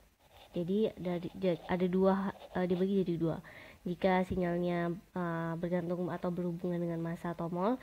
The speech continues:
dan jika sinyalnya bergantung atau berhubungan dengan konsentrasi dari analit di dalam sampel. Dan di sini kita punya contoh. Di sini ada dua gelas ukur,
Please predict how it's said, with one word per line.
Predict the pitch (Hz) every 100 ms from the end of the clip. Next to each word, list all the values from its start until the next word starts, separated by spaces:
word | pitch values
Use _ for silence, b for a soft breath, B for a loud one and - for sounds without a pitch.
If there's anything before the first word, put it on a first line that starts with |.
| B B B
dan | 202 240 214
jika | 190 220
sinyalnya | 247 202 185 185 220 240
bergantung | 190 175 175 220
atau | 220 196 180
berhubungan | 180 170 175 196 214
dengan | 170 180 190
konsentrasi | 180 180 175 - 165 - 214 202
dari | 160 170 180 -
analit | 190 185 196 196
di | 185
dalam | 165 160 165 175
sampel. | 175 165 160 147 - - - - - - - - _ _ - - - - - - - B B B
Dan | - 214
di | 208
sini | 254
kita | 277 294 285 -
punya | 208 196
contoh. | 190 175 170 170
Di | 165 170
sini | 220
ada | 247 220 185 180
dua | 175 170 180 208 220
gelas | 180 170 -
ukur, | - - 156